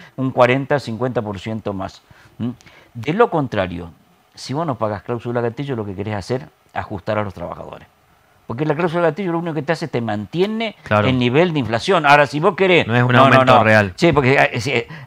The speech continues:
Speaker 1: algunos ministros decían, "No, vamos a hacer otro mecanismo". ¿Cuál es el otro mecanismo que te aseguro no perder? Todos los demás mecanismos vas a perder. Ahora, ese por lo menos
Speaker 2: ¿No se
Speaker 1: no,
Speaker 2: negocia en
Speaker 1: ¿eh?
Speaker 2: esta nueva gestión, no se negocia la cláusula gatillo?
Speaker 1: No, por
Speaker 2: Porque no es
Speaker 1: supuesto,
Speaker 2: algo que está
Speaker 1: eh,
Speaker 2: instaurado por
Speaker 1: claro,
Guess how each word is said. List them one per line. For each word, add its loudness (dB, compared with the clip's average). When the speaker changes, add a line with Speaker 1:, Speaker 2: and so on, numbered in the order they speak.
Speaker 1:
algunos 6
ministros 2
decían, 0
"No, 8
vamos 4
a -8
hacer -2
otro -2
mecanismo". 2
¿Cuál 0
es 0
el 2
otro -4
mecanismo -2
que 0
te -4
aseguro -2
no -2
perder? 0
Todos 6
los 6
demás 2
mecanismos 4
vas 6
a 2
perder. 2
Ahora, 6
ese 4
por 2
lo 2
menos 4
Speaker 2:
¿No 4
se 0
Speaker 1:
no, 6
Speaker 2:
negocia 2
en 2
Speaker 1:
¿eh? 6
Speaker 2:
esta 2
nueva 2
gestión, -4
no -2
se -6
negocia -4
la -2
cláusula -6
gatillo? -2
Speaker 1:
No, 6
por -4
Speaker 2:
Porque 2
no 6
es 8
Speaker 1:
supuesto, -
Speaker 2:
algo 6
que 8
está 2
Speaker 1:
eh, 8
Speaker 2:
instaurado 6
por 10
Speaker 1:
claro, 8